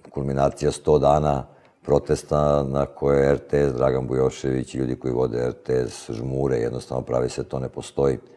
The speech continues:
I ima već jako puno i, i, i tekstova i komentara i objašnjavanja. Naravno, nikome nije do nasilja, niko ne podržava nikakvu vrstu nasilja, nasilja te večeri nije ni bilo.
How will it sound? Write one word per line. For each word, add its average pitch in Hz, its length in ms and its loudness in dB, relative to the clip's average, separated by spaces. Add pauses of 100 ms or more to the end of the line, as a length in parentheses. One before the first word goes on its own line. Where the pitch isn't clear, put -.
(400)
I 65 100 -2
ima 67 220 2
već 65 240 -2
jako 65 340 2
puno 65 400 -2
i, 57 80 -4
i, 55 400 -6
i 57 260 -8
tekstova 71 520 2
i 58 40 -2
komentara 67 680 4
i 62 80 0
objašnjavanja. 65 840 -2
Naravno, 65 320 2
nikome 62 380 -6
nije 64 180 -4
do 58 100 -6
nasilja, 65 540 -2
niko 62 280 -8
ne 62 80 -6
podržava 62 440 -4
nikakvu 62 440 -8
vrstu 69 320 -4
nasilja, 69 420 -4
nasilja 60 400 -4
te 62 140 -4
večeri 60 340 -4
nije 60 120 -4
ni 53 80 -6
bilo. 73 360 2